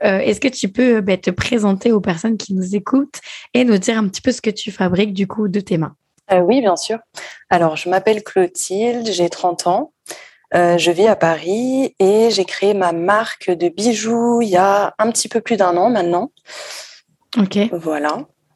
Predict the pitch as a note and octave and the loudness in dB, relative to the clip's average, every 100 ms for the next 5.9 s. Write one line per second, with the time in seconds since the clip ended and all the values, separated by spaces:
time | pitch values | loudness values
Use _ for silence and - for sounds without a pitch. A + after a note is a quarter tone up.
0 | _ _ _ _ _ _ _ _ _ _ | _ _ _ _ _ _ _ _ _ _
1 | _ _ _ _ - B3 G3+ A3 - - | _ _ _ _ 0 2 2 -2 -6 -2
2 | A3 G3+ G3 G3 G3 B3+ B3 - G3+ D#3+ | 0 4 2 2 0 0 0 -2 -2 -4
3 | - G#3 - - G3+ A3+ A#3 A#3+ - F#3 | -2 -4 -4 -2 0 0 0 0 0 0
4 | F3+ F3 F3 E3+ A3+ G#3 E3+ - F#3+ G3 | 2 0 0 -2 0 0 -2 -2 0 0
5 | F#3+ F#3 E3+ D#3 - _ G3 F#3 | 0 0 -2 -4 -12 _ -2 0